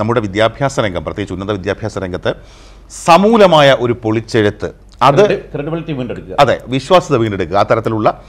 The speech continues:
Speaker 1: ഒരു പൊളിച്ചെഴുത്തിന് നമ്മുടെ ഗവർണർ ആരിഫ് മുഹമ്മദ് ഖാൻ കളമൊരുക്കുന്നു, അല്ലെങ്കിൽ അതിൻ്റെ ചില ചുവടുകൾ വെക്കുന്നു എന്നാണ് കാണേണ്ടത്.
Speaker 2: അതിൻ്റെ
Speaker 1: ഏതായാലും
Speaker 2: ബെനിഫിഷ്യറീസ് നമ്മുടെ വരുന്ന തലമുറയാണ്.
Speaker 1: വരുന്ന തലമുറയാണ്. ആ, പക്ഷേ ഈ, ഈ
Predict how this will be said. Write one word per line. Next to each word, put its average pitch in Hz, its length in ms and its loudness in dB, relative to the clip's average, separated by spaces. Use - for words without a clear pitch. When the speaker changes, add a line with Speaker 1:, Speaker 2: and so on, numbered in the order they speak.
Speaker 1:
ഒരു 101 180 -4
പൊളിച്ചെഴുത്തിന് 127 840 -2
നമ്മുടെ 208 340 6
ഗവർണർ 98 420 2
ആരിഫ് 120 280 0
മുഹമ്മദ് 101 340 -6
ഖാൻ 110 200 0
കളമൊരുക്കുന്നു, 127 720 2
അല്ലെങ്കിൽ 104 280 -4
അതിൻ്റെ 131 320 2
ചില 139 280 4
ചുവടുകൾ 156 440 2
വെക്കുന്നു 104 300 -4
എന്നാണ് 90 260 -4
കാണേണ്ടത്. 98 340 -2
Speaker 2:
അതിൻ്റെ 135 460 -6
Speaker 1:
ഏതായാലും 143 180 4
Speaker 2:
ബെനിഫിഷ്യറീസ് 185 440 -6
നമ്മുടെ 151 260 -4
വരുന്ന 143 240 -6
തലമുറയാണ്. 117 460 -8
Speaker 1:
വരുന്ന 135 240 4
തലമുറയാണ്. 113 480 0
ആ, 101 160 6
പക്ഷേ 143 220 2
ഈ, - 20 0
ഈ - 20 -14